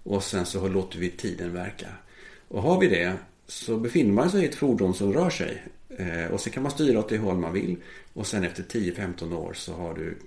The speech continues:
kanske världens bästa verksamhet. Till skillnad från de som står still och inte utvecklas, och efter ett antal år upptäcker att de är väldigt långt efter och tvingas göra de här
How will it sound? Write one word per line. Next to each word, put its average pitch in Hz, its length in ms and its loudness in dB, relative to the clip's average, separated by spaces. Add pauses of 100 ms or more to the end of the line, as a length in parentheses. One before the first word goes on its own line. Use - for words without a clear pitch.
kanske 135 220 -4
världens 98 340 0
bästa - 240 -10
verksamhet. - 580 -12 (320)
Till 127 140 0
skillnad 127 280 4
från 117 120 2
de 87 180 2
som 98 120 -6
står 98 180 -2
still 135 400 0 (480)
och 117 220 8
inte 107 180 8
utvecklas, 127 640 0
och 110 120 4
efter 101 360 4 (260)
ett - 100 -2
antal 104 320 0
år 95 120 8
upptäcker 95 380 0
att 87 80 -6
de 92 160 0
är 90 120 2
väldigt 95 480 0
långt 107 300 0
efter 101 380 0
och - 140 -2
tvingas 117 320 2
göra 117 120 4
de 98 80 2
här 95 100 0